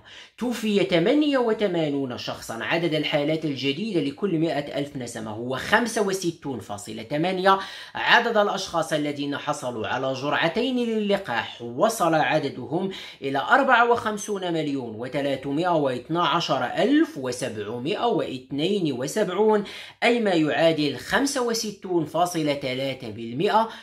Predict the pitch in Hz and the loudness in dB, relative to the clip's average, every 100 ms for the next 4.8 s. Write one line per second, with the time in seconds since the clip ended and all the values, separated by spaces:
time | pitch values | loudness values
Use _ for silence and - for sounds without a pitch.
0 | - - 127 196 202 156 151 139 139 135 | -18 -8 0 2 2 -2 -2 0 0 0
1 | 127 123 - 123 - 120 113 107 117 110 | -2 -6 -8 -12 -6 -6 -6 -8 -8 -6
2 | 110 107 101 - - _ 127 131 123 127 | -6 -6 -10 -14 -20 _ -4 -2 -2 0
3 | 131 127 113 117 104 107 104 - - 113 | 0 -2 -4 -6 -6 -8 -10 -10 -10 -6
4 | 113 110 - 151 190 196 214 254 | -4 -2 -2 0 2 4 4 2